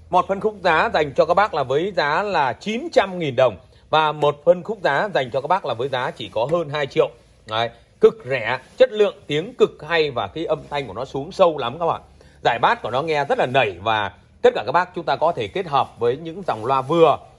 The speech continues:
những dòng loa, à, karaoke gia đình. Và ở đây thì các bác nhìn thấy hai đường chính.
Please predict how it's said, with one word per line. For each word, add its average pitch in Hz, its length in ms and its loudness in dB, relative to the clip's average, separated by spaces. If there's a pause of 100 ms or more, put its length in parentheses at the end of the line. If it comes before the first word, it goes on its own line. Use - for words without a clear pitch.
(200)
những 190 180 -6
dòng 131 220 2
loa, 139 340 2 (400)
à, 139 200 2
karaoke 165 540 2
gia 151 120 2
đình. 117 180 -2 (100)
Và 117 140 0
ở 104 160 -4
đây 135 200 4
thì 113 60 -10
các 131 100 -6
bác 151 160 -6
nhìn 113 120 -8
thấy 113 140 -2
hai 131 240 -4
đường 98 120 -4
chính. 123 220 -6